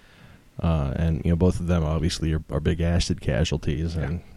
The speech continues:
Speaker 1: I just didn't know if maybe there was a parallel there or not.
Speaker 2: Definitely not in his playing. I mean, uh, unlike a, uh, Syd Barrett, he seems coherent in <laughs> his note playing ability.
Speaker 1: All right. <laughs>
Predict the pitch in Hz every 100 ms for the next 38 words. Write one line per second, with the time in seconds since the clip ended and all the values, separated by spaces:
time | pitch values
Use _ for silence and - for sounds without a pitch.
0 | - 82 82 - 78 71 78 82 - 78
1 | 80 78 76 - - 80 76 69 76 65
2 | 78 82 82 - - - - - - -
3 | - - - - - - - - - -
4 | - - _ _ _ _ _ - - -
5 | - - 131 - 156 135 123 107 - 127
6 | 113 98 - - 135 98 98 95 95 98
7 | 107 - 113 107 101 - 101 95 95 95
8 | - 117 101 104 104 - 107 - 110 101
9 | 95 - - - - - - - 107 104
10 | 110 95 - 107 - 151 117 - 120 -
11 | 127 104 104 101 101 95 110 - - 85
12 | 87 107 135 -